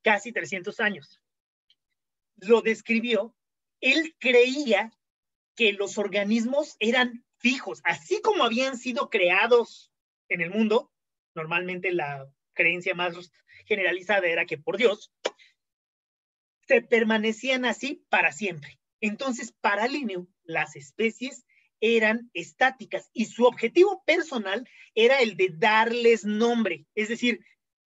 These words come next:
era nominalista. ¿Sí?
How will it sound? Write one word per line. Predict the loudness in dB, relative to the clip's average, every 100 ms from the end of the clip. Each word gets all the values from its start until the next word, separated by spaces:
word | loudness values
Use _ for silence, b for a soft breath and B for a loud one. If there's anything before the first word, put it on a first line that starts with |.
| -2
era | 0 0
nominalista. | -2 -6 -2 0 0 -6 -10 -10 _ _ _ _ _ _ _ _ _ _ _ _ _ _ _
¿Sí? | -10 -8 -8